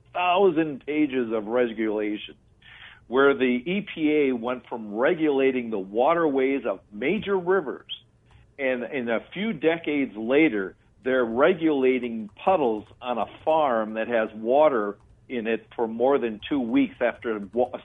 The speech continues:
snow melt. It has expanded its power and moved ourselves towards, towards this socialism. And, and what we're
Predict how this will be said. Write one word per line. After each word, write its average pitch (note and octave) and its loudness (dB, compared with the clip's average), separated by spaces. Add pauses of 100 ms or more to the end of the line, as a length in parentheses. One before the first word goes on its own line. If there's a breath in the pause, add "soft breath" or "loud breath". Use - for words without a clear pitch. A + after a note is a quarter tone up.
(100)
snow C3 0
melt. F#2+ -8 (560 soft breath)
It D#3+ -2
has D#3 4
expanded F3+ -2
its B2 0 (160)
power C3+ 0 (480 soft breath)
and C3 2
moved F3+ 4
ourselves B2 4 (220)
towards, C#3+ 2 (560)
towards D3+ 0
this A#2+ 2 (100)
socialism. G2 -4 (540 loud breath)
And, C3+ -4
and C#3+ -2 (480)
what G#3+ -2
we're G#3+ 0